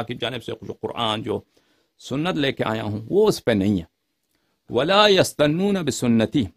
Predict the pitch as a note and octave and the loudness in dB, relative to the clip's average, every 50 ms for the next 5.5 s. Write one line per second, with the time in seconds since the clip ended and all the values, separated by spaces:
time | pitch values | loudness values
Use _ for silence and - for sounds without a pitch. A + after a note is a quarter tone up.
0 | _ - B2+ C#3 D3 E3 F3+ F#3+ G3 G3 F#3+ F#3 F3+ E3+ E3 D3+ B2+ - - D3 | _ 0 0 0 0 0 2 2 2 2 2 2 -2 -2 -2 -2 -2 -2 -4 -4
1 | D#3+ F3 F3+ - - F3+ B2+ A2+ - A#2 A2 A#2 A#2+ B2+ - G#2+ F#2+ - - E2+ | -4 -4 -6 -6 -6 -8 -8 -4 -4 0 2 2 2 2 0 -4 -6 -6 -8 -10
2 | E2+ D#2+ F#2 - - D3 D3+ - - F3+ F3 D#3 - - - G#3 D#3+ D3+ C#3 - | -10 -10 -10 -4 -2 0 0 0 0 2 2 2 2 2 -2 -2 0 -2 -2 -2
3 | C#3+ A2+ G#2+ A2 G2 G2 - - - - C#3 A2 G#2+ G2+ F#2+ F#2 - F#2+ F2 E2+ | -2 -2 -2 0 -2 -2 -4 -6 -6 -4 -2 -2 -2 -2 -4 -4 -4 -4 -6 -6
4 | F2 - - G3 G#3 G#3+ G3 E3+ - F3 - - F3+ F#3+ - F3 D3 B2 B2+ G#2+ | -6 -8 -4 -4 -4 -2 -2 -4 -4 -4 -4 -2 -4 -2 0 0 0 0 0 0
5 | - - G2+ G2+ G#2+ G2+ F#2 F2+ F2+ E2+ | 0 2 2 2 2 0 -2 -4 -6 -6